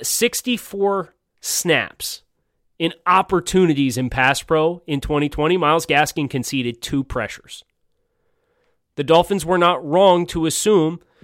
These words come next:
that he was gonna make the most of that opportunity. He's been asked to block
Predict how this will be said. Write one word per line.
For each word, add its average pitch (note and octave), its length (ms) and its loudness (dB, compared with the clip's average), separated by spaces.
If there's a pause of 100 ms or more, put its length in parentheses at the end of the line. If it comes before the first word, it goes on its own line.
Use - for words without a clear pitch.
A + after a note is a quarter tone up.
(180)
that C#3 100 -6
he E3 100 -4
was D#3+ 140 -4
gonna D3+ 340 -2 (180)
make E3+ 300 0
the F3 80 2
most D#3+ 300 2
of C#3+ 60 -4
that D3+ 160 0
opportunity. D3 580 -2 (240)
He's A3 200 2
been A#3+ 280 4
asked E3 500 -2 (1000)
to F3 120 -2
block C3 600 -2